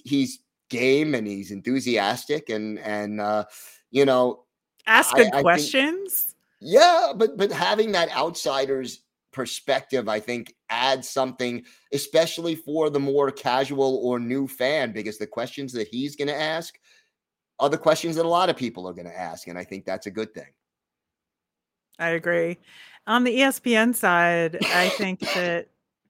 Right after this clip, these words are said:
Speaker 2: they, uh, I, I loved Emily Kaplan. I thought she did a tremendous job, you know, between the benches and doing interviews, you know, during periods and between periods.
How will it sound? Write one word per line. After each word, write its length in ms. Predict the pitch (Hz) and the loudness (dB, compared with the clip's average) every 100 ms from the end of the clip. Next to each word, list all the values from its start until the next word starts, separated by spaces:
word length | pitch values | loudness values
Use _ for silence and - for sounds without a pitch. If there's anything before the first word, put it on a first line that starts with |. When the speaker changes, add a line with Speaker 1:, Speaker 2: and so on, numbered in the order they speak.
| _ _ - | _ _ -16
Speaker 2:
they, 480 | 185 185 180 175 180 | -4 -2 0 0 2
uh, 440 | 170 165 165 170 _ _ _ _ _ _ _ _ _ - | 4 4 2 -2 _ _ _ _ _ _ _ _ _ -4
I, 140 | 226 | 0
I 120 | 269 277 | 2 4
loved 440 | 226 208 220 220 180 | 6 6 6 4 -2
Emily 340 | 202 185 180 | 0 0 -4
Kaplan. 580 | 185 165 165 208 247 247 | -4 -6 -4 -4 -2 -2
I 140 | 185 | -2
thought 320 | 196 190 185 | 0 2 0
she 240 | - - 196 | -2 -8 -4
did 320 | 190 180 180 | 0 0 0
a 100 | 170 | -4
tremendous 560 | - 190 180 185 185 - | -6 -6 -4 -4 -6 -4
job, 440 | 175 170 165 170 | -2 0 0 -4
you 80 | 160 | -6
know, 280 | 160 160 160 _ - | -6 -8 -18 _ -14
between 360 | 175 - 185 170 | -12 -8 -6 -4
the 60 | |
benches 840 | 156 220 226 226 196 190 185 185 - | 0 0 2 0 0 0 -4 -6 -8
and 220 | 165 160 | -8 -8
doing 680 | 170 170 165 165 160 160 160 - | -8 -8 -6 -8 -12 -18 -10 -2
interviews, 1040 | 196 190 190 180 175 180 175 - - - 180 | 0 0 0 -2 -2 -4 -6 -8 -8 -10 -12
you 80 | |
know, 200 | 156 147 - _ _ _ | -12 -14 -18 _ _ _
during 400 | - 170 180 175 | 0 4 4 2
periods 480 | 180 180 170 175 170 | 2 6 6 4 0
and 100 | 165 | -4
between 460 | 151 - 190 185 185 | -6 -6 -4 -2 -2
periods. 640 | 180 170 170 170 170 165 | 0 2 4 4 2 0